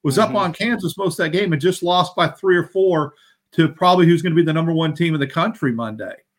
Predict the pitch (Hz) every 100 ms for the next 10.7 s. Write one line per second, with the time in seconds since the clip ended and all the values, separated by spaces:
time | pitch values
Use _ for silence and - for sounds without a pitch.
0 | _ _ _ _ _ 139 139 139 139 139
1 | - _ _ 131 165 214 196 196 - 180
2 | 185 185 175 151 143 170 160 - 165 143
3 | - 160 156 147 147 143 143 135 147 160
4 | 214 - _ - 160 220 214 202 190 185
5 | 185 180 - 170 - 175 175 156 127 117
6 | 110 - 117 85 - _ _ _ 131 131
7 | 202 147 95 - 160 170 151 135 151 123
8 | 107 147 165 151 165 - 170 180 156 175
9 | 151 180 190 131 131 101 104 127 156 127
10 | 113 113 165 214 123 98